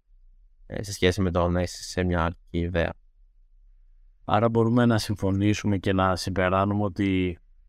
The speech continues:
Speaker 2: το να έχεις M V P είναι απαραίτητο με βάση την, ε, λογική στην οποία δουλεύει μια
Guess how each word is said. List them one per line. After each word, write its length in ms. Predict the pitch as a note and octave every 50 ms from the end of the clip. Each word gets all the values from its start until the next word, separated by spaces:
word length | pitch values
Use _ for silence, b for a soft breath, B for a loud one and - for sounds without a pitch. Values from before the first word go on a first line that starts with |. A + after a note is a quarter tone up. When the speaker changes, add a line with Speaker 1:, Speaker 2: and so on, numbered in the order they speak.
| _ _ _ _ _ _ _ _ _ -
Speaker 2:
το 120 | - G#2
να 120 | G2+ G#2
έχεις 280 | G#2+ A#2 A2+ - - -
M 100 | A#2+ A#2
V 120 | G#2+ G#2+ G2+ G2+
P 220 | - G#2 A2+ A#2+ - -
είναι 220 | - A2+ A#2 A#2+
απαραίτητο 640 | A2 - A#2+ A2 A#2 A#2+ G#2+ G#2 G2+ - F#2+ F#2 F2+
με 140 | F#2 F#2+ F2
βάση 760 | F2 G2+ F#2+ F#2+ F#2 - - F#2+ F2+ F2 F2 E2+ E2 D#2+ _ -
την, 460 | - G2 F#2+ F#2 F#2 F2+ F2+ F2+ F2+ _ - - - - - - - - - -
ε, 300 | - F#2+ F#2 E2 E2+ D#2+ - - - -
λογική 720 | - F#2 G2 G#2+ G2+ G2+ G2+ F2 G2 G#2 G#2 G2 F2 - _ -
στην 180 | - - - G#2
οποία 300 | F#2 - G2+ F#2+ F#2 F#2+
δουλεύει 460 | F2+ F#2 F#2+ G2 G2 G2 F#2 E2 F2+
μια 400 | F2+ F#2+ F#2+ F#2 F2 F2 F2 F2+